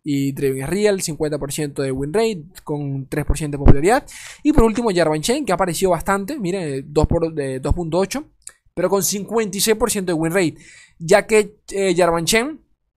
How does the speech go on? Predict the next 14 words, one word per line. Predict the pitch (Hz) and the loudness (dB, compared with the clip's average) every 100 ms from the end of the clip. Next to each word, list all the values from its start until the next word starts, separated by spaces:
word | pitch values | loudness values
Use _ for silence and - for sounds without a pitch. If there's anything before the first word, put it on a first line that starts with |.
| _ _ _ _ - - | _ _ _ _ -14 -2
suele | - 208 | 2 4
ser | 196 202 | 4 2
uno | 214 | 2
de | |
los | 190 | 0
contras | - 196 208 | 0 -4 0
principales | - 165 143 180 196 208 - | 0 2 0 0 0 -2 -6
de | 160 196 214 - _ _ 160 | 0 0 0 -10 _ _ -2
los | 165 143 151 | 0 0 2
decks | 185 185 - | 2 0 -2
de | 165 156 | 0 0
Sivir, | - - 160 156 214 151 - | 2 0 0 2 2 2 -4
¿de | 165 | -18
acuerdo? | 123 180 190 226 | -4 0 0 -4